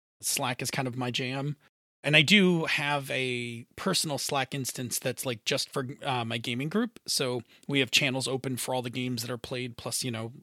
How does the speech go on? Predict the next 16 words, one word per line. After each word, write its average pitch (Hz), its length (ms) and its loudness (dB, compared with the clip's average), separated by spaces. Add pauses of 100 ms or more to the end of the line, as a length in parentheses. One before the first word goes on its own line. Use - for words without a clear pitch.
(320)
kind 147 160 0
of 143 80 -2
like 151 160 0
our 151 60 0
forum 202 360 -2
days, 139 360 -4
like, 127 160 -10
we - 20 -10
have 107 80 -14
channels 123 300 -6
for 139 180 -8
discussing 131 480 -6
other 156 200 -2
stuff. - 380 -6 (420)
Google 185 220 4
Calendar. 175 600 2